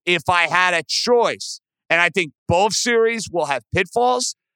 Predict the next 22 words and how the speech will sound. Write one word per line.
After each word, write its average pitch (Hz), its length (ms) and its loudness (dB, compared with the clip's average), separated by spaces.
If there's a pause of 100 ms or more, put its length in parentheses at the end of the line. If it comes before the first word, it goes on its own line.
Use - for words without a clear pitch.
(200)
both 208 260 0
series 190 460 0
will 143 120 -8
not 156 260 0
be 135 80 -12
easy, 202 500 -6 (540)
but 185 240 2 (240)
let's 143 200 -2
call 190 220 2
it 170 40 -2
like 156 160 -2
it 139 80 -4
is. 196 200 0
The 160 100 -4
Yankees 170 300 -4
should 156 180 -6
beat 160 240 -10
either 185 200 -2
one 185 180 0
of 208 80 2
these 208 220 -2
teams. 220 360 -2